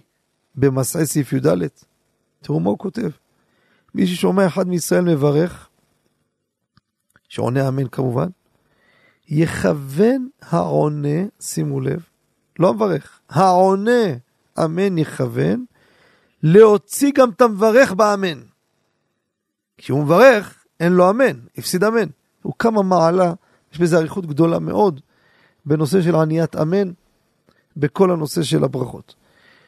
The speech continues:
אז כל עוד שזה לא הפרעה, אנשים מתפללים בשקט איכשהו, נו, אבל אם זה מפריע לאנשים, בפרט שיש חזן שמוביל וכולם איתו ביחד,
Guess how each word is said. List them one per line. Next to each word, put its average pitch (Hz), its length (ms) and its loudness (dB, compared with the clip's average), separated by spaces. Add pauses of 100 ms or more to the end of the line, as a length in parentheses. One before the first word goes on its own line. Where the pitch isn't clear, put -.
(400)
אז 151 200 -6 (120)
כל 254 200 4
עוד 202 240 0
שזה 170 580 0
לא 180 180 4
הפרעה, 151 480 -4 (280)
אנשים 262 140 -4
מתפללים 165 400 -4
בשקט 156 500 -4
איכשהו, 165 400 -2
נו, 135 200 -8
אבל 135 200 -4
אם 160 80 -4
זה 143 100 -4
מפריע 139 320 -6
לאנשים, 135 440 -8
בפרט 127 320 -12
שיש 131 180 -16
חזן 127 440 -8
שמוביל 127 480 -12
וכולם 135 260 -6
איתו 123 200 -10
ביחד, 175 380 0